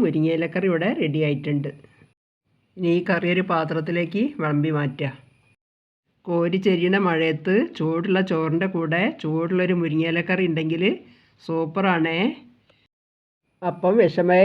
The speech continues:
ഇല്ലാത്ത നമ്മുടെ തൊടിയിൽ നിന്ന് തന്നെ കിട്ടുന്ന മുരിങ്ങയില, ചക്കക്കുരു ഇങ്ങനെയുള്ള സാധനങ്ങളൊക്കെ വെച്ചിട്ട് എല്ലാവരും ഇതുപോലത്തെ ഒരു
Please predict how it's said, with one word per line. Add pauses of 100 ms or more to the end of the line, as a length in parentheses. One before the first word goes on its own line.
ഇല്ലാത്ത (140)
നമ്മുടെ
തൊടിയിൽ
നിന്ന്
തന്നെ
കിട്ടുന്ന
മുരിങ്ങയില, (140)
ചക്കക്കുരു
ഇങ്ങനെയുള്ള
സാധനങ്ങളൊക്കെ
വെച്ചിട്ട് (800)
എല്ലാവരും
ഇതുപോലത്തെ
ഒരു